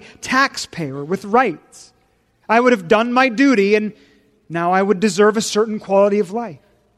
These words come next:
But if I'm a sinner saved by grace, there is nothing He cannot ask of me."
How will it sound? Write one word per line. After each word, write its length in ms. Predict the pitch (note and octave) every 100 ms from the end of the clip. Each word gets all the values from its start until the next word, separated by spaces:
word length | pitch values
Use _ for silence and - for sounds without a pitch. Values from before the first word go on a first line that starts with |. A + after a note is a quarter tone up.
| _ _ _ _ _ _ _ _ _ _ _ _ -
But 100 | C#3+
if 140 | D#3+
I'm 140 | F#3
a 40 | G3
sinner 400 | - G#3 G3+ G#3
saved 340 | - G3 F3
by 180 | F#3 G3
grace, 580 | D3 C3+ C3+ _ _ _ _ _ _ _ _ _ _ _ _ _ _ _ _ _ _ _ _
there 160 | C#3+ C#3+
is 260 | C#3+ B2
nothing 760 | C#3 C#3+ C#3+ - D#3 C#3 C#3 C3+ _ _ _ _ _ _
He 160 | D#3
cannot 380 | C#3+ C#3 C3+ C3
ask 320 | B2+ B2 -
of 160 | B2 A#2
me." 140 | B2+